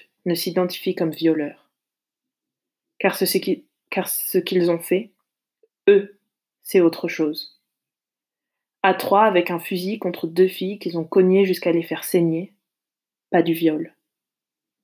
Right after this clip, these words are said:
La preuve, si vraiment on avait tenu à ne pas se faire violer,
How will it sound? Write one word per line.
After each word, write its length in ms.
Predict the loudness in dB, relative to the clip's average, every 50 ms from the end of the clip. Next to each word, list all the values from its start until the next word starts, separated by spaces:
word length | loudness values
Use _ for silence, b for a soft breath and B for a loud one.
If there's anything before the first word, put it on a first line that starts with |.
| _ _ _ _ _ _ _ _ _ _ _ _ _ _ _ _ _ _ _ _ _ _ -2 0
La 120 | 2 2
preuve, 440 | 2 4 4 4 4 4 2 -2 -6 _ _ _ _ _ _ _ _ _ _ _ _
si 140 | -10 -2 2
vraiment 320 | 4 6 6 6 6 4
on 140 | 6 6 6
avait 260 | 6 6 6 4 4
tenu 360 | 4 4 6 6 6 6 6
à 60 | 4 4
ne 120 | 4 2
pas 200 | 2 2 0 0
se 120 | 2 0
faire 220 | -2 -2 -2 -2 2
violer, 400 | 2 4 4 4 4 2 -2